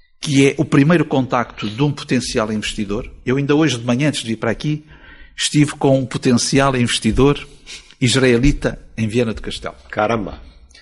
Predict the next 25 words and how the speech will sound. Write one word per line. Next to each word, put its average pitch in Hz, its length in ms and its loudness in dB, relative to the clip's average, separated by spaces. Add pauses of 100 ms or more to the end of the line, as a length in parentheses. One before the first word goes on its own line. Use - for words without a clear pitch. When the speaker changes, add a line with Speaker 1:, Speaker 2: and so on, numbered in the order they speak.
(540)
Speaker 1:
A - 60 -4
primeira 208 340 2
reunião 160 340 2
tem 185 160 -6
que - 80 -8
ser 180 120 -4
comigo. 143 380 -12 (1000)
Porque 143 380 -2
isto - 200 -4
é - 60 0
como 170 260 0
o 170 100 6
amor, 120 420 2 (100)
é 120 80 0
à 117 80 4
primeira 117 400 0
vista. 95 360 -8
Ou 131 140 2
gostas 160 460 2
ou 170 80 4
não 180 160 2
gostas. - 400 2
Speaker 2:
<laughs> 208 100 2 (1400)
Speaker 1:
E, 156 60 0
portanto, 151 600 -2